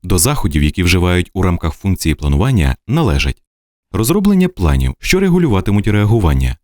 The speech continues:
агрегування та опрацювання даних, формування та надання оперативної інформації, прогнозування ймовірного розвитку подій, визначення необхідних технічних експертних знань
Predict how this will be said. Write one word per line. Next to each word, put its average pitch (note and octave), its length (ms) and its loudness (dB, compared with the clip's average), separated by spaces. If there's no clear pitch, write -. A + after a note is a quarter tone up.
агрегування F2+ 760 0
та - 140 -10
опрацювання C3+ 640 0
даних, D2 460 -4
формування G3 580 2
та D3+ 120 -6
надання B2+ 360 0
оперативної F#2 680 -2
інформації, F2+ 680 0
прогнозування F#2+ 880 0
ймовірного F2 720 2
розвитку D2+ 460 -2
подій, F2 460 0
визначення F3 600 0
необхідних C3 760 -2
технічних G2+ 680 -4
експертних G2+ 600 -4
знань D#2 340 0